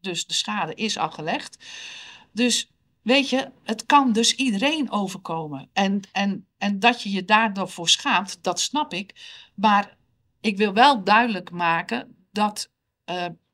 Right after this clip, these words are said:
in feite hoef je er niet voor te schamen, omdat de manipulatie is zo hoog en zo ernstig. Iedereen kan het overkomen.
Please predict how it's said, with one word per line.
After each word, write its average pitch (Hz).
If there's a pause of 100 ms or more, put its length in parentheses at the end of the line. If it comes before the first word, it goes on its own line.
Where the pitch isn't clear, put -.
(1300)
in 220
feite 277
hoef 247
je 220
er 196
niet 262
voor 214
te 196
schamen, 202
omdat 220 (360)
de 202
manipulatie 233
is 196
zo 269
hoog 190
en -
zo 233
ernstig. 233 (200)
Iedereen 294 (140)
kan 247
het 240
overkomen. 160